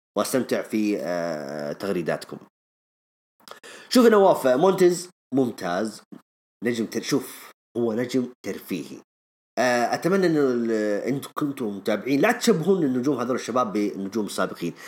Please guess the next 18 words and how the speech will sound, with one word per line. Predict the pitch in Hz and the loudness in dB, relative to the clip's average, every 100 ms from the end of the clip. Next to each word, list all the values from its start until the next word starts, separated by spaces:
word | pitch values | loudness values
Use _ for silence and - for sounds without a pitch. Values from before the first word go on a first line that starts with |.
| - | 2
ممكن | 220 233 233 - | 4 6 2 2
يذكرك، | 214 196 240 247 - 240 247 - - - | 4 6 6 4 4 4 4 0 -8 0
أوكي، | 156 156 131 92 - _ - | 0 0 -2 -4 -6 _ -6
بس | 117 160 | -2 2
لا | 175 | 2
تشبهه | 180 156 139 143 143 107 | 2 -2 0 2 2 0
أو | 117 | -4
تقارنه، | - - 87 76 - 73 - | -6 -8 -4 -4 -8 -14 -6
تمام؟ | 98 151 208 - - _ | -2 0 0 -6 -20 _
هذا | 113 123 | 0 2
حطه | 104 - | 2 0
في | 120 | -2
بالك | 92 82 80 | -2 -2 -2
أول | 98 87 | -2 -2
شيء. | - - - - - - | -4 -14 -18 -20 -16 2
شيء | 254 233 | 4 4
الثاني، | - 95 80 - - - - | 2 0 -2 -10 -20 -8 0
آه، | 139 139 | 4 4